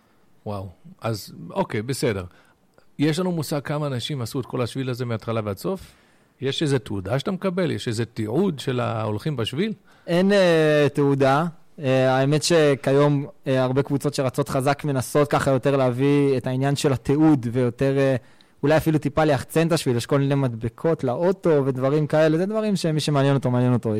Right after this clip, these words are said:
Speaker 2: אותי אישית זה פחות היה הנקודה. המושג היחיד שאני יכול להגיד לך לגבי כמה אנשים עשו את השביל, זה שבשבוע הראשון שאני והחבר שלי מהצוות, שהחלטנו שאנחנו יוצאים ביחד,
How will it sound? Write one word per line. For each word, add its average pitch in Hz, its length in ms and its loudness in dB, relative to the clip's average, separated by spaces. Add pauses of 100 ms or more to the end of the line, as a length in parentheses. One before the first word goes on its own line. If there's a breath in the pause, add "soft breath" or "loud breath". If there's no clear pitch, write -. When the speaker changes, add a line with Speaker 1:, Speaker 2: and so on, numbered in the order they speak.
Speaker 2:
אותי 127 160 -6
אישית 123 220 -4
זה 120 80 -6
פחות - 340 -2
היה 117 280 0 (520 soft breath)
הנקודה. 139 600 2 (300)
המושג 143 360 0
היחיד 165 300 4
שאני 147 160 0
יכול 147 160 0
להגיד 139 200 2
לך 143 80 -2
לגבי 131 320 0
כמה 143 260 0
אנשים 131 320 -2
עשו 117 160 -6
את 131 80 -6
השביל, 147 400 0 (640 soft breath)
זה 127 160 0
שבשבוע 131 1200 0
הראשון 139 540 2 (260)
שאני 123 420 -2
והחבר 123 1300 -2
שלי 139 180 2
מהצוות, 123 480 2
שהחלטנו 117 460 -4
שאנחנו 117 440 -4
יוצאים 120 320 -2
ביחד, 180 480 0